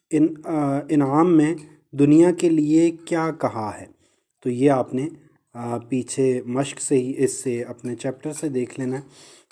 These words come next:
जिस, जो आयत है उसका तर्जुमा आपने लिख लेना है कि तर्जुमा क्या था। और दुनिया की ज़िंदगी तो एक खेल और मशगला है और बहुत अच्छा घर तो आखिरत का घर है,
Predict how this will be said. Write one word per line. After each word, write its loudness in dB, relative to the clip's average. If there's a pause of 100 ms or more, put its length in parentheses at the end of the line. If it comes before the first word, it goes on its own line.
जिस, 0 (100)
जो -4
आयत -2
है -8 (880)
उसका -2
तर्जुमा 2
आपने 0
लिख -6
लेना -2
है -10 (460)
कि -4
तर्जुमा 0
क्या -2
था। -6 (360)
और 2
दुनिया 4
की 2
ज़िंदगी 0
तो 0
एक 4
खेल 4
और 0
मशगला 2
है -6 (520)
और 0
बहुत 2
अच्छा -4
घर 0
तो -2
आखिरत -2
का -2
घर -6
है, -20